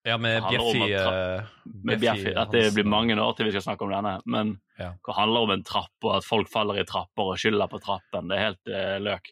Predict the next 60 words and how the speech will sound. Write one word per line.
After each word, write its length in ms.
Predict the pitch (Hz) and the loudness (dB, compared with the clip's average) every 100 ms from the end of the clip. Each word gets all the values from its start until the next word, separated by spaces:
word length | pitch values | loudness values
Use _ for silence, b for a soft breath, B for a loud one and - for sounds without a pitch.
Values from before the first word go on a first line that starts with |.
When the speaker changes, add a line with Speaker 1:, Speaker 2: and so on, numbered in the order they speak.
| _ B B B | _ B B B
Speaker 2:
Og 100 | 107 | -2
så 180 | - 110 | 0 0
Speaker 1:
Ja. 60 | 101 | 0
Speaker 2:
kommer 240 | 110 95 | 0 0
helligdagsstemmen 600 | 95 101 98 - 98 98 | -2 -2 -4 -4 -6 -6
og 60 | 90 | -8
sier 200 | 104 101 | -6 -6
at 80 | 90 | -4
trapper 320 | 104 - 98 | -8 -4 -6
f-, 120 | 85 - - | -6 -12 -12
sitter 280 | - 110 101 | -6 -2 -2
i 20 | |
fengsel 440 | 104 98 - 92 | -2 -4 -4 -6
uten 180 | 92 107 | -6 -4
grunn. 220 | 98 98 90 _ b b b | -4 -4 -6 _ b b b
Altså, 460 | - 101 110 107 113 | -2 2 4 4 2
Speaker 1:
Ja. 60 | 110 | 2
Speaker 2:
det 120 | 113 | 4
viser... 480 | 110 101 117 110 113 | 4 4 2 2 0
Den 120 | 113 | -2
stemmen 280 | - 110 117 | 0 2 2
har 80 | 113 | 0
prøvd 280 | - 113 107 | -2 0 0
å 60 | |
redde 160 | 98 98 | 0 -2
oss 100 | 101 | 0
inn 120 | 101 | 0
mange 240 | 95 95 | 0 0
ganger. 260 | 98 98 95 - b b b b b | -2 -4 -6 -12 b b b b b
Speaker 1:
Det 80 | 123 | 0
er 60 | 180 | 0
sånn, 160 | 180 | 0
eh, 200 | 165 156 | 2 4
ja, 140 | 156 165 | 4 2
det 80 | 156 | 2
er 100 | 156 | -2
absolutt 260 | - 147 | -2 -2
det. 220 | 143 143 - | 0 0 -2
Så 200 | 139 139 | 0 0
i 40 | |
fremtiden, 580 | 131 131 107 127 135 127 | 0 -2 -2 -4 -2 0
eh, 200 | 120 117 | 2 2
når 140 | 120 | 0
du 80 | 120 | -2
ser 260 | 113 120 117 | 0 0 0
på 640 | - 120 113 107 101 101 101 | 0 0 2 2 2 0 0
gamle 240 | 101 95 | -2 -4
sketsjer 360 | - 104 - 104 | -4 -6 -4 -2
vi 40 | |
har 60 | 107 | 0
lagd, 220 | 117 113 | 0 -2
og 60 | 104 | -4
den 100 | 95 | -4
stemmen 340 | - 104 92 92 | -4 -6 -4 -6
dukker 240 | 95 127 | -4 -4
opp, 140 | 139 - | -6 -4
så 140 | 120 | 0
er 40 | 110 | 0
det 60 | 117 | -2
ofte 260 | - - | -8 -12